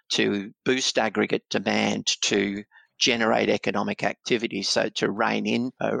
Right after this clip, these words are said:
a recession and mass unemployment. And that could sound like they're doing everything possible that they can do. And then if there's still high levels of unemployment after that,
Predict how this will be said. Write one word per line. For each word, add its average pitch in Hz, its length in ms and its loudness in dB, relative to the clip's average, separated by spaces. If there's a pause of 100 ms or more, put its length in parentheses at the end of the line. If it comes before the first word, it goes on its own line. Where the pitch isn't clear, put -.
a 107 100 2
recession 135 600 0
and 107 100 -2
mass 107 300 0
unemployment. 104 800 -2 (520)
And 123 340 0 (380)
that 180 320 0
could - 200 -2
sound 143 360 2
like 123 260 0
they're 123 120 2
doing 123 360 2
everything 110 760 0
possible 113 560 -2
that 110 180 0
they 110 160 4
can 104 240 -8
do. 127 400 -2 (680)
And 123 180 0
then 143 460 0 (240)
if 175 200 -2
there's 135 200 2
still 165 640 0
high 139 240 0
levels 113 400 0
of 117 140 -2
unemployment 117 760 0
after - 360 -4
that, - 280 -4